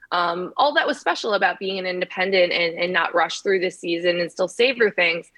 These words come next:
But I, I can imagine that, um, it, it can be challenging on a day-to-day basis mentally, just thinking about, like,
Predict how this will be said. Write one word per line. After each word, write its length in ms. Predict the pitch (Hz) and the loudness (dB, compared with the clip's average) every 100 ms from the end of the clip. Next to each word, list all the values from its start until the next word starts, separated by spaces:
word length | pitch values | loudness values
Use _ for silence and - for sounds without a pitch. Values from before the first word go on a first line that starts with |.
| - - - | -20 -16 0
But 220 | 202 190 | 2 2
I, 260 | - - 220 | 0 0 0
I 20 | |
can 160 | - 262 | 2 0
imagine 580 | 233 208 214 196 202 190 | 4 2 2 0 -2 0
that, 300 | 180 170 170 | 0 0 0
um, 340 | - 165 160 160 | -2 -2 -4 -4
it, 200 | 190 185 | -4 0
it 120 | 190 | -2
can 120 | 214 | -2
be 100 | 202 | -4
challenging 560 | 185 180 175 190 180 180 | -2 0 2 2 0 -2
on 80 | 170 | -2
a 80 | 170 | 0
day-to-day 440 | 175 180 185 175 | 2 2 2 0
basis 500 | 170 220 - 349 - | 0 -2 0 -2 0
mentally, 420 | 190 269 285 208 | -4 -4 2 2
just 240 | 190 196 - | 2 -6 -6
thinking 320 | 196 190 208 | -8 -2 2
about, 360 | 196 185 185 | 4 4 4
like, 200 | 196 175 | 2 0